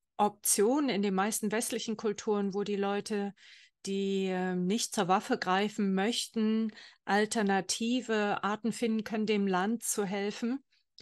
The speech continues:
Ähm, das ist auch sehr wichtig für einige Leute, die keine Partei ergreifen möchten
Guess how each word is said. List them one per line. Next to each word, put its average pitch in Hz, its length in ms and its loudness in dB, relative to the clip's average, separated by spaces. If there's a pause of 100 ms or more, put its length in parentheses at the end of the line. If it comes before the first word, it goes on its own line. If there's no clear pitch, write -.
(320)
Ähm, 202 560 2
das 196 260 -2
ist - 140 -2
auch 208 140 0
sehr 196 200 -2
wichtig 226 380 -2
für - 100 -2
einige 208 320 0
Leute, 208 560 0 (340)
die 202 280 2
keine 220 720 2
Partei 208 460 0
ergreifen 190 600 0
möchten 220 600 -2